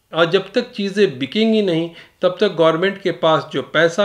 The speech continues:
आईएमए में डाला गया था वो वापस आएगा नहीं। जब तक वो पैसा आएगा नहीं,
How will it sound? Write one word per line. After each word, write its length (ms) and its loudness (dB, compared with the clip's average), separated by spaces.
आईएमए 400 -2
में 160 -4
डाला 280 0
गया 220 0
था 100 -4
वो 240 -4
वापस 500 -10
आएगा 340 2
नहीं। 180 -4
जब 180 0
तक 180 2
वो 100 2
पैसा 440 2
आएगा 380 4
नहीं, 220 0